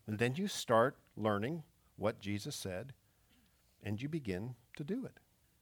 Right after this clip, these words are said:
In just a moment, I'm gonna close up what I'm saying today in prayer, and this can be a prayer of commitment to Jesus. Now, if,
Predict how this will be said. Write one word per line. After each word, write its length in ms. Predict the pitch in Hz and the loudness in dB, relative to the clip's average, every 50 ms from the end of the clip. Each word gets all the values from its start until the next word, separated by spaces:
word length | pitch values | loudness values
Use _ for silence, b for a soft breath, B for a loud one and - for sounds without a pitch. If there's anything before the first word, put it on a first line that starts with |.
| _ _ _ _ _ _ _ _ _ _ _ _ _ _ _ _ _ _ _ _ _ _ _ _ _ _ _ _ _ _ _ _ _ _ _ _ _ | _ _ _ _ _ _ _ _ _ _ _ _ _ _ _ _ _ _ _ _ _ _ _ _ _ _ _ _ _ _ _ _ _ _ _ _ _
In 80 | - 127 | -8 -8
just 160 | 175 - - | -6 -4 -2
a 20 | |
moment, 240 | 123 147 151 120 110 | 0 2 2 4 2
I'm 100 | 120 143 | 2 2
gonna 160 | 143 117 104 - _ _ - | 0 -2 -4 -6 _ _ -10
close 300 | - - 127 120 113 120 | -4 -2 -2 0 2 2
up 300 | 113 107 - - _ _ _ _ B B B B B B B B B B B | 2 2 2 -2 _ _ _ _ B B B B B B B B B B B
what 120 | - 110 104 | -6 -4 -2
I'm 100 | 104 104 | -2 -2
saying 260 | - 120 107 104 98 | -2 -2 -2 -2 -2
today 320 | 101 95 98 101 120 120 - - _ - 101 | -4 -4 -4 -4 -4 -6 -10 -16 _ -8 -6
in 120 | 104 107 | -6 -6
prayer, 340 | - - 165 147 104 90 90 | -4 -2 0 0 0 0 -2
and 80 | 95 | -4
this 140 | 101 107 - | -6 -6 -6
can 100 | - 139 | -6 -4
be 100 | 135 139 | -2 -2
a 60 | 135 | -4
prayer 260 | - - - 123 120 120 | -2 -2 0 2 2 2
of 120 | 120 - | 0 -2
commitment 400 | - 127 131 135 101 98 95 - _ _ _ _ _ _ _ _ _ _ - | -4 -6 -6 -6 -8 -10 -14 -16 _ _ _ _ _ _ _ _ _ _ -12
to 80 | - 110 | -10 -6
Jesus. 540 | 113 131 135 120 98 82 - - - - - _ _ _ _ _ _ _ _ _ _ _ _ _ _ _ _ _ _ - | -4 -4 -4 -4 -6 -10 -16 -18 -20 -20 -20 _ _ _ _ _ _ _ _ _ _ _ _ _ _ _ _ _ _ 0
Now, 260 | 117 107 110 110 - - - | 2 2 2 0 -2 -4 -4
if, 280 | 113 107 - - - | -4 -4 -4 -8 -18